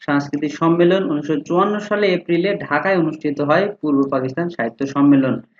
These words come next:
সাতান্ন সালে টাঙ্গাইলের কাকমারিতে মূলত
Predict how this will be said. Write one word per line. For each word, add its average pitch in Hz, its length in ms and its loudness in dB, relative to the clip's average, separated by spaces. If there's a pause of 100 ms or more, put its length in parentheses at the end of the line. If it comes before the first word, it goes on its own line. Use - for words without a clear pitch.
(480)
সাতান্ন 226 500 4
সালে 226 420 2 (800)
টাঙ্গাইলের 220 580 6
কাকমারিতে 190 760 2
মূলত 170 380 0